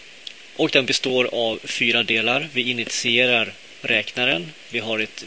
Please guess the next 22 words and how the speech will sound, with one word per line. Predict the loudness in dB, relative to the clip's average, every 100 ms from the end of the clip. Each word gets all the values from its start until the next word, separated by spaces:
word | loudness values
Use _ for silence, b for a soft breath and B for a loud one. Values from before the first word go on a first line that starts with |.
| 0
villkor, | 2 2 -4 -2 -2 -4 -12 -20 B B B B 2
vi | 4
har | 4 2 2
en | 2 0
uppräkning | -4 -2 -2 -2 -6 -10 -8
och | -6
sen | -6 -6
så | -8 -8
har | -8 -10
vi | -10
for-loopens | -10 -8 -8 -8 -10 -12 -12 -12 -6 -6 -2
kropp. | -2 -4 -10 -12 -12 -18 -20 -20 -20 -20 -20 -20 -16 B B B
Men | -4
kom | 0 0
ihåg | 2 0 0
ordningen | -4 -4 -8 -10 -10 -14 -18 B B B -20 -20 -20 -10
att, | -4 -4 -6 -12 -6
eh, | -2 -2 -6 -12 -20 -20 -20 -20 -20 -20 -20 -18
första | -2 2 4 8
varvet | 8 6
i | 2
loopen | -2 -2 -4 -6